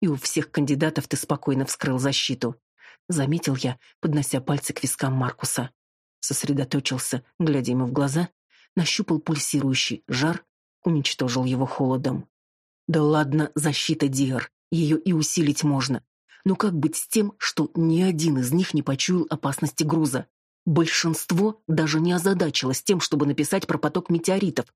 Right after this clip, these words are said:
а уж свериться со звёздными компасами, вот чему их учат?»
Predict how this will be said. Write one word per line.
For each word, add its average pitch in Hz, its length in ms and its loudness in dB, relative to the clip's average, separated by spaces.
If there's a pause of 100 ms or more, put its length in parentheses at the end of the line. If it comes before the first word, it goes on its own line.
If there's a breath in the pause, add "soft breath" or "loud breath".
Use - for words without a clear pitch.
(140)
а 175 100 0
уж - 300 0
свериться 170 760 0
со 165 140 2
звёздными 151 460 2
компасами, 165 720 2 (200)
вот 190 340 0
чему 240 380 4
их 139 200 0
учат?» 160 360 -2